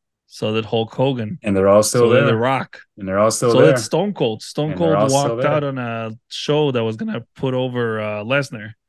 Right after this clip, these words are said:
Speaker 2: Yeah.
Speaker 1: 'cause he didn't wanna, like, give his belt over.
Speaker 2: But they're all still there.
Speaker 1: Uh, yeah, that's what I'm saying.
Speaker 2: And they all either left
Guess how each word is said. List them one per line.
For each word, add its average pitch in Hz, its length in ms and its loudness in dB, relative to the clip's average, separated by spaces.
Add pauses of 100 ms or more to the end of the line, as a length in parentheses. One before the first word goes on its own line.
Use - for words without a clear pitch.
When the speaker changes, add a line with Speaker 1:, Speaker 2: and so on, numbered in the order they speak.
(140)
Speaker 2:
Yeah. 135 140 -2
Speaker 1:
'cause 156 100 -2
he 120 80 -2
didn't 117 180 -2
wanna, 117 160 -4
like, 110 140 -6
give 117 160 -6
his 113 160 -6
belt 117 280 -6
over. 104 300 -10 (320)
Speaker 2:
But 92 80 -6
they're 90 160 -6
all 92 140 0
still 104 180 -4
there. 110 260 4
Speaker 1:
Uh, 110 300 -4
yeah, 139 300 2 (640)
that's 151 140 -6
what 170 80 -4
I'm 156 40 -6
saying. 151 340 -6 (200)
Speaker 2:
And 110 120 0
they 107 100 0
all 120 300 2
either 117 240 -4
left 120 440 0